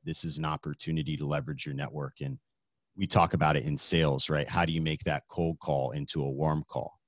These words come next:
right? Who do you know? How can you leverage your community, your network to change that from a, a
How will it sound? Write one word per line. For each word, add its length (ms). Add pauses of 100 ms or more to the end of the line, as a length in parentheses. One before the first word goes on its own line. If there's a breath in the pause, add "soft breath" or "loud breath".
(600)
right? 140
Who 180
do 60
you 140
know? 340
How 200
can 200
you 140
leverage 600
your 200
community, 480
your 260
network 480 (120)
to 300
change 460
that 320
from 260
a, 300 (800)
a 180